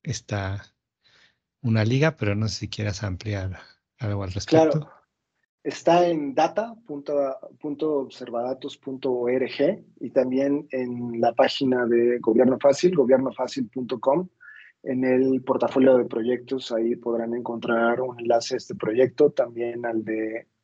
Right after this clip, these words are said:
Speaker 2: Colombia, y me parece que también ya está al de Ecuador y a otros proyectos que hemos hecho. Eh, aquí, aquí nos vamos, aquí. Eh,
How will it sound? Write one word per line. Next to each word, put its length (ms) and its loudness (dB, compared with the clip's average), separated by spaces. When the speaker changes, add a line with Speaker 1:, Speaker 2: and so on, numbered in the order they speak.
Speaker 2:
Colombia, 460 6
y 40 4
me 100 -4
parece 260 -8
que 80 -10
también 240 -8
ya 100 -2
está 540 -4
al 120 -4
de 80 -2
Ecuador 340 6
y 60 8
a 60 6
otros 260 -2
proyectos 520 -6
que 280 -6
hemos 280 -8
hecho. 280 -4
Eh, 500 -4
aquí, 380 -4
aquí 220 -12
nos 120 -16
vamos, 320 -10
aquí. 300 -12
Eh, 500 -4